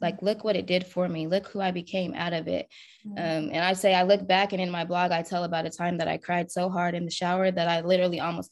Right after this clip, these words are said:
Speaker 1: passed out because I was just like, "I can't believe this in my life. I can't believe I'm going through this." And I think back to that, I'm like, "Wow, that's, that was a time, but look where I am now." I'm just genuinely so happy with where I am.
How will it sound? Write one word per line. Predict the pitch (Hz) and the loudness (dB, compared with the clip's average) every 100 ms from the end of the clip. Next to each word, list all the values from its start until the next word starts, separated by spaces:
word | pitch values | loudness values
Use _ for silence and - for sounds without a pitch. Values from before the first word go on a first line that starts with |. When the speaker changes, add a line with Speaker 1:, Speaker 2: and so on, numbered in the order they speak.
| - | -4
Speaker 1:
passed | 170 160 - | -2 -2 -4
out | - - | -4 -4
because | 185 165 | -6 -2
I | 160 | -2
was | 160 | -2
just | 160 - | -4 -6
like, | 160 156 - _ | -6 -6 -14 _
"I | - | -6
can't | 180 185 - | -2 -2 -2
believe | 170 180 | -2 -2
this | 175 170 | -4 -8
in | 165 | -8
my | 160 | -6
life. | 165 180 185 | -2 -2 -2
I | - | -6
can't | 175 | -6
believe | 180 170 | -6 -6
I'm | - | -6
going | 170 170 165 | -4 -4 -4
through | 175 | -4
this." | 170 165 - - - - | -4 -6 -8 -20 -16 -4
And | |
I | 180 | -2
think | 185 185 143 | 0 0 2
back | 190 202 | 0 2
to | 185 | 2
that, | 175 | 2
I'm | 180 | 2
like, | 175 170 | -2 -4
"Wow, | 180 175 185 180 | -2 0 0 0
that's, | 185 190 - - - _ - | 0 0 -2 -12 -20 _ 0
that | 208 214 | 2 4
was | 202 196 | 2 2
a | |
time, | 190 240 247 | 0 0 2
but | 202 185 | 2 2
look | 202 208 | 0 0
where | 196 | -2
I | 185 | -2
am | 185 180 | -2 -2
now." | 180 180 | -4 -4
I'm | 170 | -6
just | 175 170 - | -8 -10 -14
genuinely | - 196 202 190 180 175 | -2 0 2 0 -2 -4
so | 180 - - 190 185 | -8 -14 -4 -2 0
happy | 190 185 180 196 | -2 -4 -6 -6
with | 185 185 | -6 -4
where | 180 | -4
I | 170 | -2
am. | 170 170 170 | -2 -4 -6